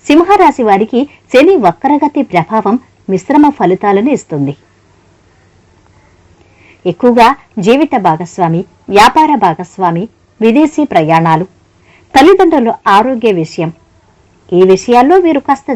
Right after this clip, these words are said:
జాగ్రత్తగా ఉండాలి. ఈ విషయాల్లో ఎక్కువగా కష్టించి పని చేయాలి, శ్రద్ధ చూపాలి. ఇక మీరు చేయవలసిన పరిహారాలు, శనివారం శనికి దేవునికి తైలాభిషేకాలు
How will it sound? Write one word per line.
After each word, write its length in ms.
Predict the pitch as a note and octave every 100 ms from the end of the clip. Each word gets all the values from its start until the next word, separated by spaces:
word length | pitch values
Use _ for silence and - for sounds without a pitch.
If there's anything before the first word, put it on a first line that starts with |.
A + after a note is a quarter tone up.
| -
జాగ్రత్తగా 520 | D#3 D#3 F#3 G#3+ C#4+ D#4 G3
ఉండాలి. 340 | D#3+ D#3 E3+ _ _ _ _ _ _ _ _ _ _ _ B3
ఈ 120 | E4 F#4
విషయాల్లో 400 | - G4 F#4+ F#4+ D4 G4+
ఎక్కువగా 400 | - D#4 D#4 C4+ _ _ _ _ -
కష్టించి 500 | A#3 - F4 D#4+ C#4+ -
పని 180 | D#3+ E3 -
చేయాలి, 380 | D#3 D#3 D#3 D#3+ _ _ _ _ _ _ _ _ _ _ _ _
శ్రద్ధ 300 | - F3 - D#4
చూపాలి. 420 | G3 D#3+ D#3+ D#3 E3+ _ _ _ _ _ _ _ _ _ _ _ _ -
ఇక 160 | G#3+ G#2 - _ _ G#3+
మీరు 160 | G#3 -
చేయవలసిన 440 | F#3+ A#3 A#3 G3 D#3+ D#3+
పరిహారాలు, 560 | F3+ G3+ A3+ F#3 - _ _ _ _ _ _ _ _ _ -
శనివారం 480 | B3+ D#4+ G4 F#4+ F#4 -
శనికి 300 | A3 A#3+ B3+
దేవునికి 340 | C#4 E4+ F#4 D#4+ F#3+
తైలాభిషేకాలు 800 | G3 C4+ D#4 D4 B3+ A#3 G#3+